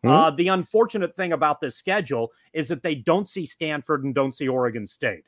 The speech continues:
Speaker 1: I know,
Speaker 2: And I
Speaker 1: that,
Speaker 2: think,
Speaker 1: right.
Speaker 2: and, and, and Stanford, I think, is beatable because they're not very good. Oregon State, I think, is a potentially good matchup for Arizona be-, be-, because they're relatively one-dimensional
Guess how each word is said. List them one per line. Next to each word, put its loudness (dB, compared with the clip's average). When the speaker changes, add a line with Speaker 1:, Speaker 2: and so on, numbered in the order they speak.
Speaker 1:
I 2
know, 8
Speaker 2:
And 6
I 8
Speaker 1:
that, -2
Speaker 2:
think, -10
Speaker 1:
right. 0
Speaker 2:
and, 0
and, -4
and 0
Stanford, 0
I 4
think, -6
is 0
beatable 2
because -2
they're -2
not -4
very 0
good. 2
Oregon 2
State, -6
I -2
think, -8
is -8
a -6
potentially -8
good -4
matchup -6
for -2
Arizona -2
be-, -10
be-, -6
because -8
they're -6
relatively -6
one-dimensional 0